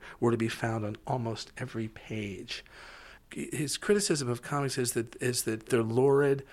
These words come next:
they're violent, they're salacious. Cheap political propaganda, I'm not quite sure what he was talking about, although some of the early comics were criticized for being fascist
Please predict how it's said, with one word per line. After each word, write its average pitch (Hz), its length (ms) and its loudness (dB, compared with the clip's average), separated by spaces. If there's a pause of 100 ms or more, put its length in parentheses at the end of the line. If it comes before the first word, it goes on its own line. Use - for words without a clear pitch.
(180)
they're 123 160 2
violent, 117 800 -2 (240)
they're 117 480 -4
salacious. 131 1120 0 (300)
Cheap - 320 0
political 254 400 -2
propaganda, 185 720 0
I'm 135 160 0
not 170 220 -2
quite 156 200 -4
sure - 220 0
what 139 160 0
he 131 80 0
was 120 140 -2
talking 143 400 -2
about, 156 360 -2
although 123 300 4
some 147 300 2
of 151 100 2
the 127 240 0 (280)
early 123 280 2
comics 127 400 -2
were 104 80 -4
criticized 117 500 -4
for 113 120 -6
being 110 260 -4
fascist 117 760 -4